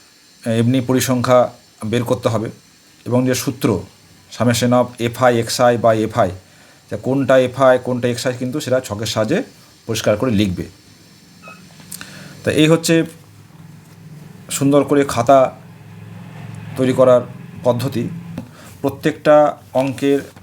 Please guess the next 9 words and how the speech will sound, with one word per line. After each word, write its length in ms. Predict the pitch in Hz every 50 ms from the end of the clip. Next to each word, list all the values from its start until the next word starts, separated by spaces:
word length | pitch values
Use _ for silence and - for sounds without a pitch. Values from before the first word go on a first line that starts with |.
| - _ _ _ _ _ _ _ _ _ _ _ -
যে 320 | 113 127 131 131 127 123 - - - _ - -
গুণ 360 | 123 117 127 131 131 131 131 131 - - - 127 120
ভাগ 180 | 113 113 120 117
করতে 260 | - 123 113 117 - 127
হয়, 160 | 113 107 107 - -
তার 220 | - 117 117 110 107
রাফ 240 | 117 127 143 156 - - - _ _ _ _ _ -
পাশে 260 | 113 110 - - 131
অবশ্যই 400 | 120 113 120 113 - - 160